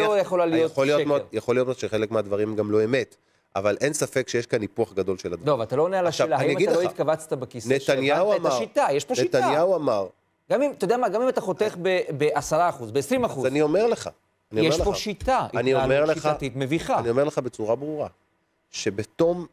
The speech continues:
Speaker 2: חקירה נגדית של מערכת ההגנה,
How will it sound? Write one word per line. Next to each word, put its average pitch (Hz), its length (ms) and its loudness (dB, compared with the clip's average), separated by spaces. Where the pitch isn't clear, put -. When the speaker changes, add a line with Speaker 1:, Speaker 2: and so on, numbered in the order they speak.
Speaker 2:
חקירה 113 580 -2
נגדית 101 500 -10
של 123 440 -2
מערכת 110 460 -4
ההגנה, 87 480 -6